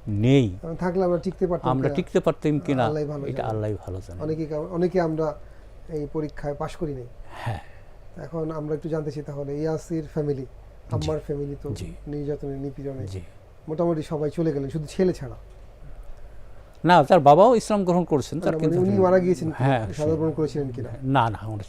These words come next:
Speaker 1: ছিলেন
Speaker 2: শুধু
Speaker 1: না।
Speaker 2: সুমাইয়া করেছিলেন।
Speaker 1: শুধু সুমাইয়া
Speaker 2: আচ্ছা, তাহলে
Speaker 1: করেছিলেন।
Speaker 2: আমরা এখন একটু শুনতে চাই ইসলামের, মানে কোনো একটা ওয়াজ হলে বা রাসূলের জীবনী আসলে অনিবার্যভাবে যার কথা আসে,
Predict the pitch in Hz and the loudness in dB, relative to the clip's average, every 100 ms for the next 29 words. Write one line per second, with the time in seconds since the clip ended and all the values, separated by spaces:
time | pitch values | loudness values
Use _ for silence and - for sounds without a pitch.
0 | - 170 180 - 104 127 156 147 139 131 | -4 0 2 0 -4 -2 0 -2 -4 -2
1 | 131 123 - 120 104 95 95 98 - 135 | -2 -2 -2 -4 -2 -4 -8 -10 -10 -6
2 | 160 160 165 160 165 190 - 165 175 151 | -2 0 0 0 -4 -6 -12 -8 -6 -6
3 | 151 147 143 - - - - - - - | -6 -6 -8 -16 -20 -20 -20 -20 -20 -16
4 | 139 - 143 143 135 - - - - - | -14 -8 -6 -6 -8 -12 -18 -18 -14 -8
5 | 147 143 160 156 147 156 151 156 - 165 | -8 -4 -2 -2 -2 -4 -4 -6 -10 -4
6 | 156 147 143 147 147 139 143 143 156 156 | -2 -2 -2 -2 0 -2 -2 -2 -2 -2
7 | 151 165 170 156 - 165 175 185 170 170 | 0 2 4 2 0 4 6 6 6 2
8 | 156 151 143 147 143 131 131 | 4 0 0 -4 -6 -8 -14